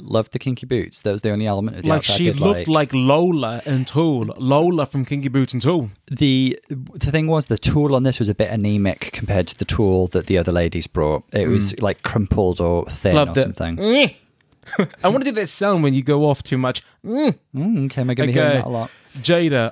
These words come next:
Speaker 2: Oh, Jada. I got, like, an eighties prom dress, a
Speaker 1: One of
Speaker 2: mullet
Speaker 1: my
Speaker 2: prom dress,
Speaker 1: favourites.
Speaker 2: and that lovely lemon sherbet.
Speaker 1: It was like a kind of, uh, Dolorenta kind of,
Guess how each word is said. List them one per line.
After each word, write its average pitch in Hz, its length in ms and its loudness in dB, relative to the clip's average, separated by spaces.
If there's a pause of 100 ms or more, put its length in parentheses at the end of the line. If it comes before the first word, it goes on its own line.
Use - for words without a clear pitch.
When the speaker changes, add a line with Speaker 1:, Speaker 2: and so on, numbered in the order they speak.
Speaker 2:
Oh, 160 280 2
Jada. 147 360 -2
I 147 120 -4
got, 143 240 -6
like, 147 280 -2
an 156 200 -2
eighties 139 420 -2
prom 131 520 -2
dress, 113 420 -2
a 127 100 0
Speaker 1:
One 123 100 6
of 131 60 2
Speaker 2:
mullet 151 220 2
Speaker 1:
my 107 80 -4
Speaker 2:
prom 139 220 0
dress, 104 120 0
Speaker 1:
favourites. 98 680 -4
Speaker 2:
and 135 280 2
that 107 180 0
lovely 135 560 0
lemon 127 380 2
sherbet. 117 720 0 (140)
Speaker 1:
It 113 100 2
was 104 200 0
like 113 300 0
a 113 100 2
kind 113 200 0
of, 101 240 0
uh, 92 380 4
Dolorenta 92 1080 0
kind 95 320 0
of, 90 240 0